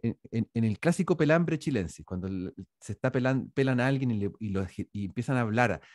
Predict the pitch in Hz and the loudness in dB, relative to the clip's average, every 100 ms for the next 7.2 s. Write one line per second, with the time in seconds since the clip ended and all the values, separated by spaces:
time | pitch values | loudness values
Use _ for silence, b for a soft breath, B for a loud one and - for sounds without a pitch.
0 | B - - 113 117 101 104 - 107 123 | B -12 -2 2 2 2 -2 -2 2 2
1 | 143 143 135 120 104 - 110 120 - _ | 2 0 0 -2 -2 0 0 0 -4 _
2 | _ _ _ 87 92 117 110 90 90 110 | _ _ _ -6 0 0 0 -2 0 2
3 | 104 - 95 90 95 98 101 101 92 82 | 0 -2 -4 -4 -4 -4 -4 -4 -2 -4
4 | 76 _ _ _ _ 98 95 98 - 92 | -8 _ _ _ _ -8 -4 -4 -4 -2
5 | 95 101 110 107 110 - 113 - 113 104 | -2 0 0 0 -4 -4 -6 -2 0 2
6 | 95 95 95 135 b b b - 98 110 | 2 2 0 -6 b b b -2 2 4
7 | 127 139 | 4 2